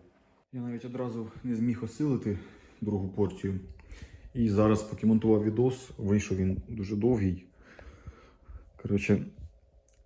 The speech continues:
вже майже домонтував і зараз буду дивитися другу серію. Глянув вчора першу, мені, в принципі... Все влаштовує. Як я взагалі розумію, що серіал якби подобається,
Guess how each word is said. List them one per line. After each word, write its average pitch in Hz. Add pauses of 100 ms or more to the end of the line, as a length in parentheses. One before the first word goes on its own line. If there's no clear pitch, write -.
вже 131
майже 123
домонтував 139 (220)
і 120
зараз 107
буду 101
дивитися 107
другу 104
серію. 104
Глянув 104
вчора 110
першу, 127
мені, 98
в -
принципі... 107 (400)
Все -
влаштовує. 117 (560)
Як 107
я 101 (200)
взагалі 98
розумію, 101
що 98
серіал 95
якби 92
подобається, 98